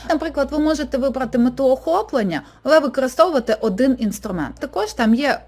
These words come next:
Такий варіант, як мікс. Е, тобто ви можете водночас використовувати різні інструменти, щоб підібрати для себе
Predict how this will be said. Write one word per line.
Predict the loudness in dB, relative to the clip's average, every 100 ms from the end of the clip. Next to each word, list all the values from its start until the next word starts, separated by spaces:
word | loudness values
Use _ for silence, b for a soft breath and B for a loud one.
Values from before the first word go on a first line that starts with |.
| _
Такий | -12 -6 -2
варіант, | 0 0 -2 -2
як | -2 -2 -2
мікс. | -2 -2 -6 -16 -20 B B B
Е, | 0
тобто | 4 4 4 2 -2 0
ви | 2
можете | 4 4 2 -2 -2 -4 -4
водночас | -2 0 0 -2 -6 -6
використовувати | -8 -6 -6 -6 -4 -4 -2 -2
різні | 0 -2 -6 -6
інструменти, | -8 -4 -2 -2 -4 -6
щоб | -4 -4 -4
підібрати | -6 -6 -2 0 0 0 -2
для | -2 -8
себе | -6 -2 0 2